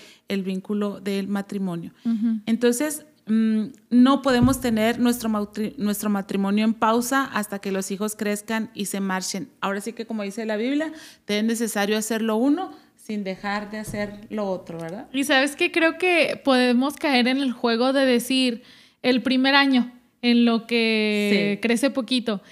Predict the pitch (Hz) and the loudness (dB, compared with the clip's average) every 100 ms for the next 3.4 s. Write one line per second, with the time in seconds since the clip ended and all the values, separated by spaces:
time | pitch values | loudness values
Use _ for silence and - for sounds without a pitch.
0 | - _ 254 240 226 240 269 254 247 240 | -20 _ 2 4 4 4 4 4 2 2
1 | 240 226 233 247 269 285 226 226 247 262 | 2 4 4 2 2 0 0 0 2 2
2 | - 240 254 262 240 - 247 262 247 247 | 0 2 4 4 2 0 2 2 2 2
3 | 320 339 233 | -2 0 -2